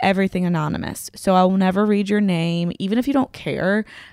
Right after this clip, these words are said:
I won't read your name. And sometimes I even change details or, or little things that wouldn't change the context completely of, of the email just to make sure that everybody feels safe and able to share what they need to share. Now, with that, I want to remind you guys that although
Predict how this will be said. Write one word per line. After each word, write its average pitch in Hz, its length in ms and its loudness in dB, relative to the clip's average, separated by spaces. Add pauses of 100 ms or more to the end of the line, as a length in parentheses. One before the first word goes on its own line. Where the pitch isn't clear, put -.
I - 60 -4
won't - 120 -4
read 214 160 -4
your 214 60 -4
name. 196 240 -2
And 190 100 -2
sometimes 254 400 -2
I 240 60 0
even 185 260 0
change 175 460 -6
details 185 680 0
or, 170 160 0 (320)
or 180 100 0
little 185 300 2
things 180 300 -2
that - 140 -2
wouldn't - 220 -6
change 165 240 -6
the 165 80 -6
context - 720 -6
completely 180 520 -4
of, 165 180 -4 (300)
of 170 140 -2
the - 160 -8
email 180 300 -2
just 214 320 -4
to 269 80 0
make 233 220 0
sure - 200 -4
that - 200 -2
everybody 175 280 -2
feels 170 280 -4
safe 170 480 -4
and - 240 -8
able 165 360 0 (340)
to 190 100 -4
share 170 240 0
what 160 100 -2
they 170 100 -4
need 165 200 -4
to 156 60 -12
share. - 360 -6 (400)
Now, 175 240 2
with 269 240 -2
that, 156 420 0
I 185 100 0
want 180 260 0
to 196 100 -4
remind 170 260 0
you 175 80 -4
guys 160 220 0
that 156 280 0
although 185 680 4